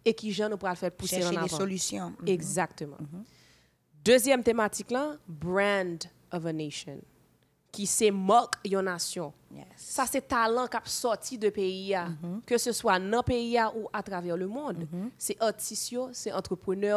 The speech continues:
Speaker 1: yo, se
Speaker 2: Mm-hmm.
Speaker 1: life coach yo,
Speaker 2: Mm-hmm.
Speaker 1: se moun k ap kreye yon
Speaker 2: Mm-hmm.
Speaker 1: pwodui. Pwodui sa, se màk peyi a.
Speaker 2: Yes.
Speaker 1: Fòk nou apresye sa.
Speaker 2: Mm-hmm.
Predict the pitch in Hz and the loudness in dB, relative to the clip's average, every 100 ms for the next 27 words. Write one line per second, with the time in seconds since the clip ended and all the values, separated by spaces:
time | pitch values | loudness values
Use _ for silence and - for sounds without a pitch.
0 | 220 226 247 - 185 180 185 - - 240 | 4 2 -2 -2 0 2 0 -2 0 0
1 | - 294 277 - 160 185 277 262 247 294 | 0 -4 -4 -6 -8 0 4 4 4 4
2 | 285 254 - - - 269 262 262 285 349 | 2 0 -4 -8 -4 2 4 4 6 6
3 | 370 - - 165 233 185 254 247 202 262 | 6 2 -8 0 0 2 4 4 2 2
4 | 427 349 - - - - 294 220 247 427 | 2 2 -2 -20 -12 4 4 4 0 0
5 | - 285 226 240 240 240 196 185 208 240 | 4 8 8 6 4 2 2 4 6 6
6 | - - 233 220 277 339 170 165 160 151 | 4 0 2 2 0 -4 -6 -8 -12 -12
7 | - - - - _ - 254 294 269 262 | -14 -14 -14 -18 _ -2 0 4 2 2
8 | 220 254 254 - 262 247 359 403 165 - | 2 2 4 4 2 2 0 0 -2 -4
9 | 165 143 151 202 | -8 -8 -10 -12